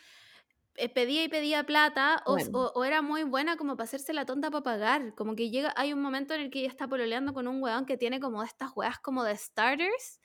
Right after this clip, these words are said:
Speaker 2: <laughs>
Speaker 1: que el weón vendía una wea muy de mierda, como, "Ay, no, que te vamos a vender la wea de los sueños". Ah, un gringo culiao tonto, weón.
Speaker 2: <laughs>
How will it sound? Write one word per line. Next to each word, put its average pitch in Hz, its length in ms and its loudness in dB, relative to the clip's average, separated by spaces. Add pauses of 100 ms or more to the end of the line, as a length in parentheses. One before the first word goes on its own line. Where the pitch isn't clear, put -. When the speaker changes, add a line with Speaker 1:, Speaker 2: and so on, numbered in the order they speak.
(180)
Speaker 2:
<laughs> 220 300 -2
Speaker 1:
que - 40 -6
el 208 60 -6
weón 240 260 0
vendía 254 360 -2
una 269 160 4
wea 226 280 4
muy 254 200 0
de 262 140 -2
mierda, 220 600 -2
como, 220 220 -2
"Ay, 214 220 2
no, 220 160 -6
que 214 80 -4
te 214 100 0
vamos 226 200 2
a 220 40 2
vender 214 260 0
la 214 120 4
wea 214 180 6
de 214 80 2
los 220 160 2
sueños". 214 500 -2
Ah, 339 140 2
un 330 300 0
gringo 285 340 2
culiao 233 300 2
tonto, 196 320 -10
weón. 180 220 -16
Speaker 2:
<laughs> - 320 0